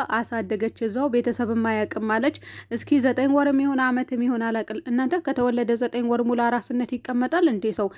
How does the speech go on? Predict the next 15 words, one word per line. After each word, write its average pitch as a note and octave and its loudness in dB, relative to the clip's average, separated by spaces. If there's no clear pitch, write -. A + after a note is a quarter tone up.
ቤተሰብ B3 0
ሄዳ A#3+ 2
አትጠይቅም D4 -2
እንዴ? D#4+ 6
እኔ A#3+ -2
አላቅም። G#3+ -8
እና C#4+ 6
ቤተሰብም B3 0
አያውቅም። A3+ -4
ያው A3 -4
ነካም A#3 0
ያደርጋታል፣ G#3+ 2
ትንሽ A3+ -2
አመም B3 2
ያደርጋታል። G3+ 0